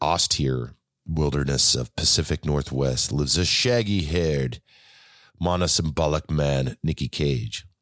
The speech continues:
and his smush-faced, red-furred truffle hunter pig,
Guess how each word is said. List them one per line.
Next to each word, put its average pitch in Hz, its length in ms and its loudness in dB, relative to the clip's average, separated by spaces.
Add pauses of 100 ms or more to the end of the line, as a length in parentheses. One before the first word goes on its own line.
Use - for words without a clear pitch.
(260)
and 82 160 0
his 78 380 0
smush-faced, 95 1120 2
red-furred 82 760 0
truffle 92 480 0
hunter 73 340 -2
pig, 69 540 0